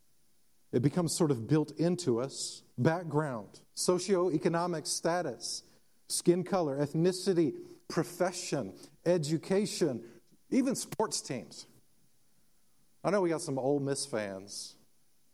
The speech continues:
that sort of, you know, come around here. You should hear, you should hear what Tennessee fans say about you.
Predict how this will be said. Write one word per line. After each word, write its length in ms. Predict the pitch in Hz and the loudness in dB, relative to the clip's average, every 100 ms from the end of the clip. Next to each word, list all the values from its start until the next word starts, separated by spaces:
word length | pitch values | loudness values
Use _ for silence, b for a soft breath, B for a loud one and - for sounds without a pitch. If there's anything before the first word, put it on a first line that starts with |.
| _ _ _ _ _ _ - | _ _ _ _ _ _ -18
that 80 | - | -10
sort 200 | - 104 | -4 -4
of, 140 | 90 - | -4 -6
you 80 | 110 | -6
know, 180 | 92 98 - | -6 -10 -6
come 180 | 135 | -2
around 300 | 107 113 113 | -2 -2 -4
here. 260 | 101 95 113 - - _ _ _ _ _ _ _ _ _ _ | -6 -8 -10 -18 -20 _ _ _ _ _ _ _ _ _ _
You 140 | 180 | 2
should 240 | 226 220 170 | 2 0 0
hear, 440 | 175 247 101 131 - | 0 0 0 -2 -2
you 120 | 165 | -2
should 180 | 185 180 | 0 0
hear 240 | 160 180 110 | 0 0 0
what 300 | 120 117 - | -2 -6 -8
Tennessee 460 | 160 131 - 180 | -8 -6 -4 -4
fans 360 | 175 101 101 - | -4 -8 -8 -6
say 220 | - 113 | -4 -4
about 320 | 87 80 - | -4 -10 -12
you. 120 | - | -16